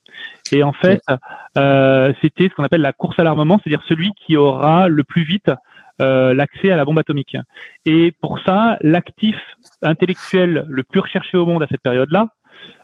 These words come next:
Speaker 1: euh, c'est la fameuse époque de, de la guerre froide et des James Bond et tout ça. James Bond vient de, vient de, vient de toutes ces hi-, histoires-là. C'était les atomistes, c'est-à-dire des gens qui étaient capables, il y avait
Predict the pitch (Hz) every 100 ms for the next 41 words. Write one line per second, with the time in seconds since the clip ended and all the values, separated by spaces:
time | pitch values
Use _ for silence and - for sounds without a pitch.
0 | - 127 123 117 117 - 120 123 123 113
1 | 117 113 120 - 104 104 101 107 107 117
2 | - - 131 117 107 104 110 - 120 123
3 | 110 143 147 - - 180 131 117 117 127
4 | 113 110 107 110 110 120 113 113 - -
5 | 110 113 107 - - - - - 139 127
6 | 175 208 - - - - - - - 165
7 | 160 131 202 196 165 - - - 123 120
8 | 127 180 202 135 - 180 160 170 247 170
9 | 127 123